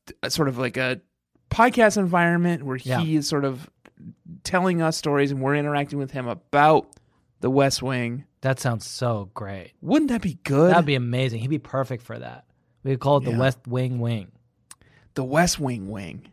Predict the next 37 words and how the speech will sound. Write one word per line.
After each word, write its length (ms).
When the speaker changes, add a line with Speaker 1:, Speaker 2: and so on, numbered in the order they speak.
Speaker 2:
Yeah. 160
Speaker 1:
It's 100
the 100
wing 300
of 100
the 80
podcast 480
where 100
we 60
talk 200
about 180
the 60
West 380
Wing. 300
Speaker 2:
That's 360
great. 440
I, 100
there's 280
no 140
way 180
he'd 160
do 200
it. 120
There's 160
no 160
way 200
a 40
T 180
V 140
actor 320
would, 340
would 320
debase 440
himself 600
Speaker 1:
Okay, 220
Speaker 2:
by 40
Speaker 1:
fine. 280